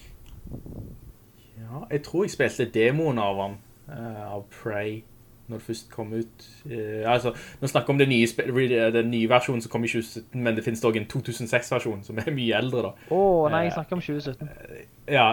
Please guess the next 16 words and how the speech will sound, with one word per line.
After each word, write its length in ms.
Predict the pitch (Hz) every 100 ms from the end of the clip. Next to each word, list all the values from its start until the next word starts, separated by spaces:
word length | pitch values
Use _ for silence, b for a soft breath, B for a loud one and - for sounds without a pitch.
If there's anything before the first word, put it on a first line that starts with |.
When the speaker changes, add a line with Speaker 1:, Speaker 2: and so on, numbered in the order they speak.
| 110
Speaker 1:
jeg 120 | 120
tror 100 | 139
ikke, 100 | 147
vet 120 | 147
ikke 100 | 151
om 40 | 139
de 40 |
spillene 200 | 135 135
har 80 | 127
så 120 | 127
mye 140 | 120 117
med 140 | 117
hverandre 280 | 113 113 113
å 60 | 113
gjøre, 420 | 123 143 139 135 - B B B - -
eh, 920 | 120 113 113 110 110 110 107 110 117